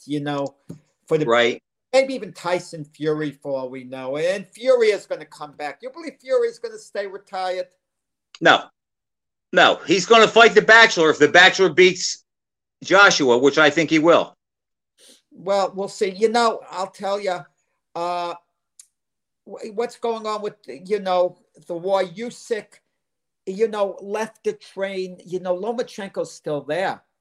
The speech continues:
Speaker 1: He's an older fighter. You
Speaker 2: Right.
Speaker 1: know, and he's fighting a more important battle. But if Lomachenko leaves Ukraine at some point to resume his career,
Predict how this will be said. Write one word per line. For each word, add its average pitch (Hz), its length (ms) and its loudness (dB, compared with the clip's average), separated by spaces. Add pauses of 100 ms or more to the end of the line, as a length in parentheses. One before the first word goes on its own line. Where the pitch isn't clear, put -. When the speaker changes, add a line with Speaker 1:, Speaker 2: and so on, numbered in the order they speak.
Speaker 1:
He's 233 240 -12
an 190 120 -6
older 160 260 -2
fighter. 143 520 -8 (720)
You - 80 -6
Speaker 2:
Right. 208 180 2
Speaker 1:
know, 185 120 -4 (140)
and 196 100 -10
he's 202 280 -12
fighting 190 260 -4
a - 40 -12
more 185 180 -4
important 160 500 -8
battle. 180 320 -6
But 165 180 -10
if 160 180 -12
Lomachenko 190 1300 -4 (100)
leaves 185 500 -10
Ukraine 165 520 -8
at 151 100 -14
some 160 300 -10
point 165 360 -10
to 156 80 -20
resume 160 420 -6
his 151 160 -6
career, 156 640 -2